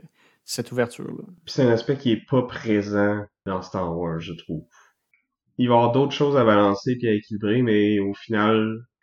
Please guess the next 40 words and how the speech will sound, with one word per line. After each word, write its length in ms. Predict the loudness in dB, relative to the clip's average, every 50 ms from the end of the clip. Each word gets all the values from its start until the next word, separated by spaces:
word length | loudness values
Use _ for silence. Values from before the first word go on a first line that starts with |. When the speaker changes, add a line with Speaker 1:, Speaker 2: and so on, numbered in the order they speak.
| _ _ _
Speaker 2:
le 200 | 0 2 4 4
rebelle 300 | 4 4 4 4 4 4
veut 120 | 2 0 0
gagner 280 | 0 0 0 0 -2
du 100 | -4 -6 -6
temps 220 | -6 -6 -6 -6 -8
puis 400 | -8 -8 -8 -6 -6 -8 -10 -12 -14 -12
l'Empire 640 | -10 -8 -6 -4 -4 -2 -4 -4 -2 0 0 0 0
veut 120 | -2 -4 -6
détruire 340 | -6 -6 -6 -6 -6 -6
la 100 | -4 -6
base. 460 | -8 -8 -10 -12 -16 -20 -20 _ _ _ _ _ _ _ -8
Les, 180 | -6 -4 -2
les 180 | 0 0 0 0
choix 260 | 0 0 2 2 2
vont 140 | 2 2 0
plus 220 | -2 -2 -4 -2
venir 280 | -2 0 0 0 0 -2
sur 280 | -4 -6 -8 -8 -8 -8 -10 -14 -16 _ _ _ _ _ _ _ _ _ -6
comment 380 | 0 2 2 2 2 0 -4
je 220 | -6 -8 -10 -12 -12
fais 80 | -12
ça, 280 | -10 -10 -10 -10 -10 -10 -12
puis 180 | -18 -20 -20 -10 -4
quelle 180 | -2 0 0 0
mission 360 | -2 -6 -6 -6 -4 -4 -4
je 100 | -6 -8
veux 60 | -10
faire, 320 | -8 -6 -4 -4 -4 -4 -6
puis 100 | -10 -18 _ _ _ -4
quel 220 | -4 -2 -2 -2
leader 280 | -2 -2 -2 -2 -2 -2
je 100 | -4 -8
veux 60 | -10
utiliser 380 | -10 -8 -6 -6 -6 -6 -8 -8
pour 140 | -10 -10 -10
faire 180 | -8 -8 -8
ces 120 | -8 -8 -10
missions. 300 | -12 -12 -12 -12 -12 -12 -14 -18 -20 _ _ _ _ -8
Speaker 1:
Ouais, 280 | -4 -4 -4 -4 -6